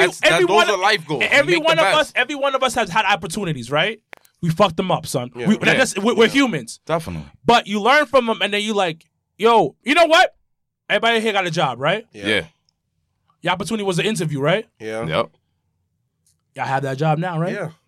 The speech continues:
Speaker 1: There you
Speaker 2: That's,
Speaker 1: go.
Speaker 2: that's what it is. Like, yo, bro,
Speaker 1: <laughs>
Speaker 2: stop complaining. But what did y'all
Speaker 3: I
Speaker 2: think? You, what you, what you think of Raw? Did you watch Raw?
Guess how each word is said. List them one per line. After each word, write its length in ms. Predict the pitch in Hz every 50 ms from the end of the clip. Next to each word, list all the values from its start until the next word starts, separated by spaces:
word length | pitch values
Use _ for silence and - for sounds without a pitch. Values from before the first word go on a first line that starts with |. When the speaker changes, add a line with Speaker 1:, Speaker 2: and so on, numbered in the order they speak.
| _ _ _ _ _ _
Speaker 1:
There 120 | - - 131
you 60 | 139
Speaker 2:
That's, 140 | 208 226 -
Speaker 1:
go. 40 | -
Speaker 2:
that's 140 | 233 - 269
what 120 | 285 277
it 120 | 269 269
is. 200 | 311 330 320 294 233
Like, 160 | 262 247 226
yo, 120 | 262 262 247
bro, 240 | - - 285 285 262
Speaker 1:
<laughs> 20 |
Speaker 2:
stop 200 | - 277 262 -
complaining. 520 | - 285 233 - 302 311 330 311 285 254 -
But 260 | - 240 220 190 160 _ _ _ _ _ _ _ _ _ _ _ _ _ _ _ _ _ _ _ _ _ _
what 140 | - 208 277
did 80 | 302 -
y'all 80 | 302
Speaker 3:
I 20 | 285
Speaker 2:
think? 240 | - 294 269 226 208 147 160
You, 260 | 185 185 190 185 226
what 180 | 226 226 254 240
you, 80 | 294
what 140 | - 233 247
you 60 | 269 226
think 160 | 262 240 220
of 100 | 208 180
Raw? 180 | 185 175 143 131
Did 140 | 165 170
you 60 | 214 226
watch 240 | 226 220 226 226
Raw? 220 | 247 254 277 330